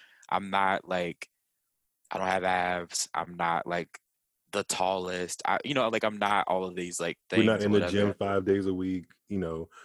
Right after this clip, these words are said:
Speaker 2: swallowing protein powder and work, uh, pre-workout and stuff. That's
Speaker 1: And
Speaker 2: just
Speaker 1: I
Speaker 2: not my ministry. No shade to anybody that does that. It's just not my ministry.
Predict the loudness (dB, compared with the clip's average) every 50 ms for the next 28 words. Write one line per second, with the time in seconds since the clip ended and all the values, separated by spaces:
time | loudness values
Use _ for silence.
0 | -20 _ -16 -8 -4 -2 0 0 2 2 2 2 4 4 4 4 4 4 0 0
1 | 0 0 -2 -2 0 0 0 2 2 2 2 0 0 -2 -4 -6 -8 -10 -10 -12
2 | -16 -20 _ _ -4 0 2 2 2 0 -4 -6 -4 -4 -4 -4 -4 -2 0 0
3 | 0 0 0 -2 -2 -2 -2 -4 -4 -6 -8 -8 -6 -6 -6 -6 -6 -10 -18 _
4 | _ _ _ _ _ _ -20 -20 -12 -2 0 2 2 2 4 4 4 4 2 2
5 | 0 -2 0 0 0 0 0 0 -2 -2 -2 -2 2 4 4 4 4 4 4 4
6 | 4 2 0 -2 -2 -2 -2 -2 -2 -4 -6 -6 -4 -4 -4 -2 -2 -4 -4 -6
7 | -6 -8 -8 -8 -8 -6 -6 -6 -4 -4 -4 -4 -6 -8 -10 -10 -10 -10 -12 -14
8 | -16 -14 -14 -14 -14 -14